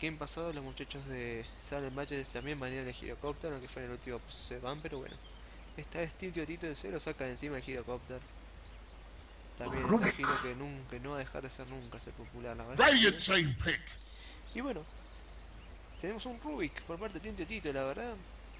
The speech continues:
Speaker 1: Me gusta ese pick, me gusta. Siempre que hay un Shaker, la posibilidad de un Rubik está siempre presente.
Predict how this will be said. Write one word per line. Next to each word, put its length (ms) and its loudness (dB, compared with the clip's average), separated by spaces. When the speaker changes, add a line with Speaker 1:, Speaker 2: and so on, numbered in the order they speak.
Speaker 1:
Me 80 -2
gusta 200 -4
ese 140 0
pick, 200 -2
me 120 -4
gusta. 320 -6
Siempre 320 0
que 80 0
hay 60 2
un 140 -2
Shaker, 500 0
la 100 0
posibilidad 440 -4
de 40 0
un 160 -2
Rubik 320 -2
está 280 -4
siempre 260 -4
presente. 580 -2